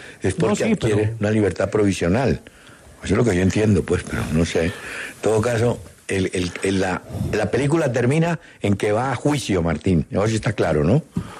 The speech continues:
Speaker 1: ¿Cierto?
Speaker 2: Sí, sí, y la familia, fíjate que la,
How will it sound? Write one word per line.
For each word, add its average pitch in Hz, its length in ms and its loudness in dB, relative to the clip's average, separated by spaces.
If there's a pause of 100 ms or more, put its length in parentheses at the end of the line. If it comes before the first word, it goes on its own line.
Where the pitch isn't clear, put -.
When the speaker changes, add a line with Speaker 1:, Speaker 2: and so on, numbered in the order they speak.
(220)
Speaker 1:
¿Cierto? 110 360 2 (400)
Speaker 2:
Sí, 143 320 2 (560)
sí, 143 260 2
y 120 580 6 (300)
la 156 140 2
familia, 170 420 2
fíjate 151 340 0
que 196 160 -2
la, 117 400 2